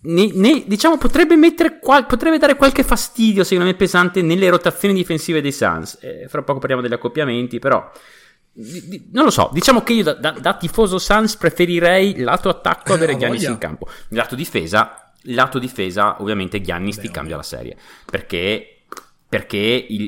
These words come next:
Speaker 1: il, le capacità da, da, da, da, in roaming di, di, di Giannis non le ha nessuno.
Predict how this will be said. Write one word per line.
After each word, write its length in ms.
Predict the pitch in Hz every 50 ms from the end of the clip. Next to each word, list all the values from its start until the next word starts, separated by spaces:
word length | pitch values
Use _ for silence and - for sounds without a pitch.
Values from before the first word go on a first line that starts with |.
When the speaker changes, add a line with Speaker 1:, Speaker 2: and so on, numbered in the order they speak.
| -
Speaker 1:
il, 580 | 98 98 98 98 80 67 95 90 64 69 60 73
le 80 | 107 104
capacità 880 | - - - - 104 - - 101 - - 92 92 101 104 104 78 -
da, 180 | 98 95 87 90
da, 220 | 85 90 82 85 82
da, 180 | 90 87 87
da, 160 | 78 80 69
in 180 | 67 101 98 95
roaming 380 | - 98 110 107 98 90 92 85
di, 160 | 92 92 87
di, 180 | 82 90 90 82
di 140 | 76 87 87
Giannis 600 | 87 110 110 107 110 110 120 120 117 - - -
non 240 | 107 101 104 104 104
le 80 | 101 101
ha 60 | 95
nessuno. 640 | 92 104 110 - - - 131 123 127 131 135 143 -